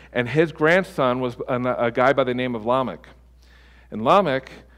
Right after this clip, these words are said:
uh, we're, when we're introduced to him, <laughs> uh, he had, not only was he violent, he said, you know, um, Cain was promised that, like, if somebody hurt him, that God would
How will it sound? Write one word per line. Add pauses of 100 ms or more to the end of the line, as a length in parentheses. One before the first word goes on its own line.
(260)
uh,
we're,
when
we're
introduced
to
him, (400)
<laughs>
uh, (180)
he
had,
not
only
was
he
violent,
he
said,
you
know, (600)
um, (140)
Cain
was
promised
that,
like,
if
somebody
hurt
him, (460)
that
God
would